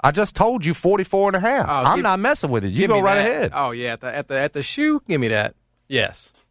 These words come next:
Speaker 2: Yes. Hell yeah. What's the over? What's the total?
Speaker 1: Sixty-eight and a half.
Speaker 2: I'd probably play that too. I'd play both. Oh, I, I'd play forty-four and sixty-eight.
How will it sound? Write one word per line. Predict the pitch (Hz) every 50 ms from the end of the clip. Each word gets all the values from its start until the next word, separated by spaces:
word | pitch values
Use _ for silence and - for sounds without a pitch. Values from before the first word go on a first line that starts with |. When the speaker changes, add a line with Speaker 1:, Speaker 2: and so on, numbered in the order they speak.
| _ - _
Speaker 2:
Yes. | _ 131 127 113 92 92 90 - - -
Hell | - 165 151 120 107
yeah. | 107 107 107
What's | 127 220 233 -
the | 165 127
over? | 120 131 120 107 107 -
What's | - 151 175 160
the | - -
total? | - 135 113 110 - _ _ _ _
Speaker 1:
Sixty-eight | _ - - - - 135 131 - - - 127 117 113 120 131
and | 95 95
a | 98
half. | 101 127 127 85 76 - _ _ _ _ _ _ _ _ _
Speaker 2:
I'd | - 139 -
probably | - 156 123 117
play | - 131 120
that | 117 113 127 127 -
too. | 135 143 147 - 135 _ _ _ _ _ _ _ _ _ _ _ _ _ _ _ _ _
I'd | - - -
play | - 170 135
both. | 110 113 123 135 120 - - -
Oh, | - 135 139
I, | 120 143 151 -
I'd | 147 156
play | 147 170 147
forty-four | 127 - 147 156 160 160 143 - 160 165 151 87
and | 101 135 151 147 135
sixty-eight. | - 147 120 - - 127 117 113 113 -